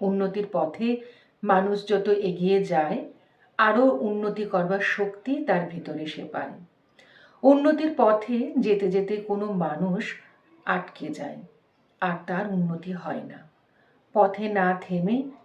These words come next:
সে এগিয়ে চলে, সেই বড় হয়। এক কাঠুরে ছিল বড় বনে। সারাদিন বনে সে কাঠ কাটত, আর সন্ধ্যাবেলা গ্রামে এসে সে কাঠ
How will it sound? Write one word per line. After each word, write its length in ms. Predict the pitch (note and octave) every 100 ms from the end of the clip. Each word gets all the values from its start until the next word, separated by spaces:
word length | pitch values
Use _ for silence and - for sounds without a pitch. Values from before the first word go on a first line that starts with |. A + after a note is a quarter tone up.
| _
সে 180 | - A3
এগিয়ে 460 | G#3+ F#3 D#3+ D3+ -
চলে, 300 | C#3+ - D3+ - _ _ _ _
সেই 380 | - G3 G#3+ B3+
বড় 260 | G3 - -
হয়। 300 | - - A#2+ _ _ _ _ _ - - - - -
এক 200 | C#4 D4+
কাঠুরে 640 | C#4 C4 - C4+ E3+ - - _ _ _ _ _ _
ছিল 360 | - A#3+ D#4
বড় 360 | G3+ F3+ F3 F3
বনে। 360 | D3+ C#3 A#2+ - - _ _ _ -
সারাদিন 540 | A3+ A3+ A#3 C4+ C4
বনে 240 | B3 B3
সে 200 | B3 B3+
কাঠ 480 | - - G#3 G#3 A3 -
কাটত, 580 | - F#3 - D4+ G4 - -
আর 160 | - F3
সন্ধ্যাবেলা 600 | - E3 D3 D#3 D#3 E3
গ্রামে 460 | E3 D#3 D3 E3+ D#3+
এসে 420 | D#3 A#3+ E4 A#4+ - - _
সে 180 | - A#3+
কাঠ 400 | A#3 F#3 - -